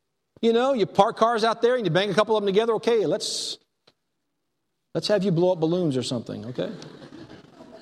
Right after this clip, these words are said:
Yeah, I mean, it, it, it's gonna become evident pretty quickly. And just jump in, 'cause a moving car is a lot easier to steer than a car in park.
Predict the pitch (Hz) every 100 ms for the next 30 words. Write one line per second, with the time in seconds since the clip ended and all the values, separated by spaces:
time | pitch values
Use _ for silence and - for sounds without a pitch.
0 | - _ _ _ _ _ _ _ _ _
1 | - - - 151 151 - 165 156 - 277
2 | 285 427 - - 190 156 160 180 165 180
3 | 165 185 190 247 220 214 226 208 208 196
4 | 180 202 180 196 160 98 - - _ _
5 | _ _ _ _ _ _ _ _ _ -
6 | 131 120 240 - - 190 131 220 226 226
7 | 214 - - 208 196 202 285 262 220 -
8 | 247 220 151 143 185 - - - 180 185
9 | 208 233 220 254 220 208 180 - - 247
10 | 190 117 92 - - _ _ _ _ _
11 | _ _ _ _ _ _ _ _ _ 175
12 | 165 - 214 180 143 - 160 113 -